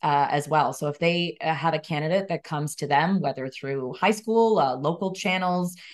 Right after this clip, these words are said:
just their normal recruitment processes, we can offer them the ability to have that candidate go through those two assessments. And even if they, if they decide the candidate is, is good, bad, otherwise, they can use those assess-,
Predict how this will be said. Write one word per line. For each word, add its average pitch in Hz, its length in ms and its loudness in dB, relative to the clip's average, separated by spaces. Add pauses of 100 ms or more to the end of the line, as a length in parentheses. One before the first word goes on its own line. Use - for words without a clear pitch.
just 170 240 -4
their 160 220 2
normal 180 320 2
recruitment 180 520 -2
processes, 190 680 2 (320)
we 196 120 2
can 208 120 6
offer 180 320 4
them 180 320 2
the 160 300 0
ability 160 460 2
to 156 120 0
have 151 280 2
that 139 220 0
candidate 151 420 0
go 151 160 -2
through 147 240 -4
those 139 240 -4
two - 180 -4
assessments. 214 680 -2 (380)
And 196 200 2
even 233 120 4
if 247 140 2
they, 208 240 4
if 190 240 -2
they 170 420 2 (100)
decide 165 760 4
the 156 100 0
candidate 151 640 0
is, 135 300 -2
is 139 160 -6
good, 196 260 0
bad, 185 240 8
otherwise, 151 640 0 (260)
they 214 140 8
can 247 220 4
use 254 260 4
those 226 220 2
assess-, 190 280 -2